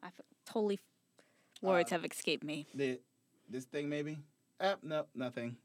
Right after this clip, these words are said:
Speaker 2: <laughs> We got no audio, guys.
Speaker 1: Subtitles.
Speaker 2: Oh, right, right, right. Clo-, let's see. Do we have closed caption? Uh, wow. There's no <laughs> closed
Speaker 1: No
Speaker 2: caption.
Speaker 1: subtitles.
Speaker 2: They're like,
Speaker 1: Okay,
Speaker 2: "Nah, we
Speaker 1: yeah.
Speaker 2: don't, we don't do any of that."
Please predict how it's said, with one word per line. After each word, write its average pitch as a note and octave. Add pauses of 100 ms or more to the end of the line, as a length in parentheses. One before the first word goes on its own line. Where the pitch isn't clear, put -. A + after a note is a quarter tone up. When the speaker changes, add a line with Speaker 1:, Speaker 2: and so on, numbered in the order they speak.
(100)
Speaker 2:
<laughs> E3 (480)
We G#3
got A#3+
no A3+
audio, G#3+
guys. A#2+
Speaker 1:
Subtitles. - (200)
Speaker 2:
Oh, A3+
right, G3
right, E3+
right. -
Clo-, -
let's B2
see. G#2+
Do A#2+
we C#3+
have C3+
closed C3
caption? C3+ (1500)
Uh, G#2
wow. D#3+ (180)
There's A2+
no B2+
<laughs> -
closed G3+
Speaker 1:
No G3
Speaker 2:
caption. B3 (300)
Speaker 1:
subtitles. D#4
Speaker 2:
They're B2+
like, B2+
Speaker 1:
Okay, A#2
Speaker 2:
"Nah, A#2+
we A#2
Speaker 1:
yeah. G4
Speaker 2:
don't, -
we G#2+
don't G#2
do G#2
any G#2
of G2+
that." G2+